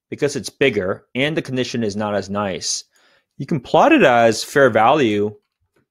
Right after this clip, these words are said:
Let's say it's at eleven hundred. So what does that mean in terms of absolute price?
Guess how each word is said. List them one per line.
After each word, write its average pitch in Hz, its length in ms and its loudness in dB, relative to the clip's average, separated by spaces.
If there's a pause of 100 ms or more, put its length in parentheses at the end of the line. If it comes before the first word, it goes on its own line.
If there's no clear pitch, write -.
(180)
Let's 120 180 -8
say 127 200 0
it's 120 160 -6
at 120 500 2 (2500)
eleven 127 180 0
hundred. 156 360 -4 (260)
So - 140 -10
what 107 80 -4
does 104 100 -2
that 104 140 -2
mean 113 240 -6 (100)
in - 60 -18
terms 104 220 -8
of 98 140 -10 (280)
absolute 98 340 -8
price? - 460 -2